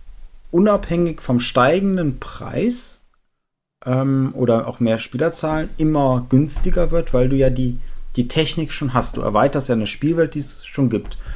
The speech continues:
Du nimmst die Assets, die du schon hast. Du, du passt nur hier und da ein paar Kleinigkeiten an, machst vielleicht hier ein bisschen was, aber du startest ja nie immer von neu. Ähm, das heißt, dadurch kriegst du schon mehr raus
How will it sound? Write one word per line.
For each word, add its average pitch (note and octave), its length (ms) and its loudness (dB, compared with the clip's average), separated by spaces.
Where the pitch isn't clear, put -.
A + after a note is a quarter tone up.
Du A2 240 -4
nimmst B2 300 4
die - 120 -6
Assets, - 600 -4
die A#2+ 280 4
du A#2+ 160 2
schon B2 220 0
hast. - 520 -2
Du, A2 220 -6
du - 80 -12
passt - 400 -2
nur B2+ 100 2
hier B2+ 120 4
und B2 100 2
da A#2+ 100 0
ein A2 80 -2
paar G#2 120 -8
Kleinigkeiten G#2 640 -6
an, G3+ 340 0
machst B2+ 240 -4
vielleicht A#2+ 300 0
hier F3+ 440 -2
ein D#3 100 -4
bisschen D3+ 280 -4
was, C#3 140 -4
aber B2+ 200 2
du A#2+ 160 0
startest C3+ 420 0
ja C3 60 4
nie C#3 280 4
immer C3 240 2
von A#2 240 0
neu. G2+ 180 -2
Ähm, A2+ 220 4
das A2 140 -2
heißt, A2+ 200 -2
dadurch D3 340 2
kriegst - 320 -8
du F3 40 -4
schon F#3 420 0
mehr D3+ 460 4
raus D3 680 -2